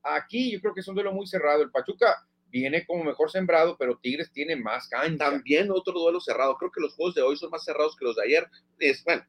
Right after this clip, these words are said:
Speaker 2: <laughs> nada más el de Puebla América fue abierto porque el otro terminaron cero por cero. Creo que esta eliminatoria va a estar muy cerrada, muy def-,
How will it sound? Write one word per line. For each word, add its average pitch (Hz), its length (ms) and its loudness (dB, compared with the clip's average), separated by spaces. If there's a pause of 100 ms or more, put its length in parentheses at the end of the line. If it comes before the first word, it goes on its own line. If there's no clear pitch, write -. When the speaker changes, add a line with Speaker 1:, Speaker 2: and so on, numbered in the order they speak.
(100)
Speaker 2:
<laughs> 139 180 -2
nada 147 200 2
más 147 180 0
el 156 80 -2
de 127 80 2
Puebla 147 240 2
América 143 380 -2
fue 139 260 4
abierto 131 480 2
porque 104 360 -6 (260)
el 101 100 -2
otro 123 280 -2
terminaron 120 380 -6
cero 135 220 0
por 127 180 -2
cero. 175 360 4 (260)
Creo 202 180 4
que 202 80 2
esta 185 640 2 (260)
eliminatoria 127 640 0
va 196 60 2
a 185 40 0
estar 190 200 0 (220)
muy 170 680 -6
cerrada, 113 480 -2
muy 123 100 -2
def-, 156 160 -8